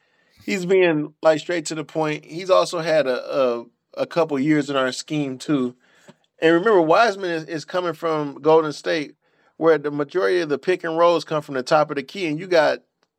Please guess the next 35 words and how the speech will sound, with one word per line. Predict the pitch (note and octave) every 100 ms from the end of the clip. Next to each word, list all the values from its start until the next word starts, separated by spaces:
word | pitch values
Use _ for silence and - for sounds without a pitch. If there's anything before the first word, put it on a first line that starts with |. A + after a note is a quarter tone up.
| _
Steph | - F3 E3 D#3
Curry | G3 F#3+
that's | D3 C#3+
raising, | B2 D3 G3 E3+ D3+
like, | C#3+ C#3
in | C#3+
the | C3+
drop | F3 D#3
of | C#3 B2+
a |
dime. | B2+ F3 E3 C3 - _ _ _ -
So | - D#3+ D#3 D3 _ -
that's | G3 G#3+
what | F3+
he's, | F#3 F3+ D#3+ _ _ -
that's | G#3 -
what | F#3
he's, | F#3 F#3 D3 - _ _ _ _
you | - G3+
know, | D3+
used | D3+ E4 F4 -
to | C#3+
right | A#2 A2 A#2+
there. | A2
He's | A2+ F3+
not | F#3+ D#3+
used | F#3 G3+
to | D#3+
what | D3 C#3
the | A#2+
Pistons | F#3 F#3 D3
are | C3+
trying | C#3+ D3
to | B2+
do. | D3 F3+ C3